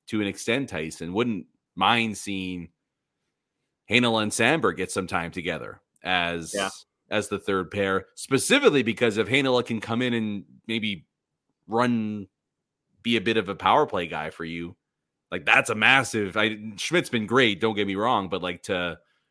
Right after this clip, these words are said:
Speaker 1: Vili's potential power play improvements there, like, that could be a pretty valuable asset for the Jets. So we'll, I, th-, I think we wait and see on the defenseman side, but forward,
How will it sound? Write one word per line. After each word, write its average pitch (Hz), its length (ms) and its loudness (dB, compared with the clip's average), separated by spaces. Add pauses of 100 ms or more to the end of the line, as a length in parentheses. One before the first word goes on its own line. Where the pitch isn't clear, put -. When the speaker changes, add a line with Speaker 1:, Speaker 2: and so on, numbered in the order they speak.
(520)
Speaker 1:
Vili's 120 440 4
potential 120 560 0
power 117 380 6
play 87 560 -2 (100)
improvements 110 640 -4
there, 87 300 -4
like, 82 220 -8
that 110 240 0
could 110 120 -8
be 101 120 -6
a 98 60 -2
pretty 95 280 -6
valuable 90 480 -4
asset 90 320 -6
for 82 100 -18
the 78 120 -16
Jets. 78 340 -12
So 80 240 -8
we'll, 80 300 -10 (560)
I, 113 100 2
th-, 131 140 6
I 131 60 8
think 135 160 0
we 135 100 4
wait 123 200 2
and 107 60 -6
see 120 160 -4
on 107 100 -2
the 101 80 -2
defenseman 90 480 -8
side, 82 280 -6
but 87 120 -6
forward, 104 500 0